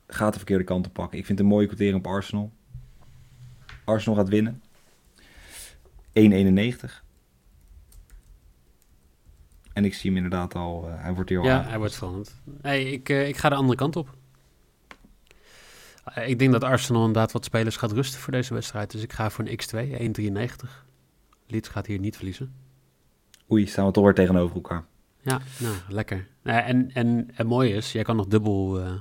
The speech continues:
Speaker 2: winnen dan. Want jij zegt altijd, je moet je bed niet aanpassen. En dat doe ik nu. Dus, eh,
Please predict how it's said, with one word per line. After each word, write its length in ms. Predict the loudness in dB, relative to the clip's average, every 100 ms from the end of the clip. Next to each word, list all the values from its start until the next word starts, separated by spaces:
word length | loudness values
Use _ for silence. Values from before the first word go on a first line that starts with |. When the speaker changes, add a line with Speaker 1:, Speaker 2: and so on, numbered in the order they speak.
| -12 _ _ _ _ _ _ _ _ _ _ _
Speaker 2:
winnen 380 | -4 0 2 2
dan. 220 | -2 -4
Want 180 | -2 0
jij 140 | 0 0
zegt 180 | -2 -6
altijd, 220 | -6 -2
je 60 |
moet 100 | -2
je 60 | -2
bed 220 | -6 -6
niet 100 | -6
aanpassen. 500 | -6 -8 -8 -8 -10 -14 _ _ _ _ _ _ -6
En 80 | -4
dat 80 | -2
doe 100 | -2
ik 60 |
nu. 180 | -2 -2 -6 _ _
Dus, 280 | -12 -10
eh, 80 | -10